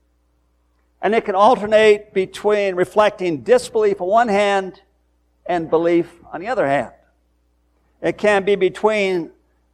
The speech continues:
belief at, said quizzically and really said with conviction. And yet,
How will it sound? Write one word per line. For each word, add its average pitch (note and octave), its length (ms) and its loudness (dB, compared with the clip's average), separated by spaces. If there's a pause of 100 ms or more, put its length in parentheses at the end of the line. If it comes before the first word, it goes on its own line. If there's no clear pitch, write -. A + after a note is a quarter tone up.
(300)
belief A3+ 380 4
at, F#3 360 0
said F#3+ 400 2
quizzically G3+ 680 0 (1300)
and G3 260 2
really G3+ 540 2
said F#3 500 2
with E3+ 320 2 (220)
conviction. C3+ 640 -10 (2000)
And E3+ 100 -2
yet, A#3+ 460 0